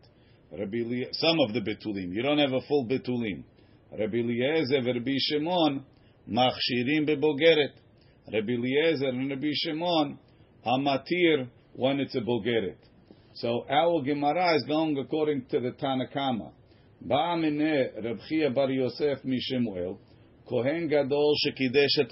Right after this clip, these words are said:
ketana. So he's good. She's a ketana. He's allowed to marry her. Ubagra tachtav.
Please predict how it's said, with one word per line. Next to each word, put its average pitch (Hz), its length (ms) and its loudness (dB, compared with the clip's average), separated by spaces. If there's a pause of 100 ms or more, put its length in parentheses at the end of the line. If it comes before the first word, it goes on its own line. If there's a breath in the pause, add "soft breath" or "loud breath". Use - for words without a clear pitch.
(160)
ketana. 123 520 2 (140)
So 98 120 -6
he's 113 240 -2
good. 196 340 0 (340 soft breath)
She's 113 260 -4
a 123 40 -2
ketana. 139 640 2
He's 131 140 -4
allowed 135 280 0
to 131 180 0
marry 127 360 -2
her. 78 160 -14 (640 soft breath)
Ubagra 147 800 2
tachtav. 147 560 0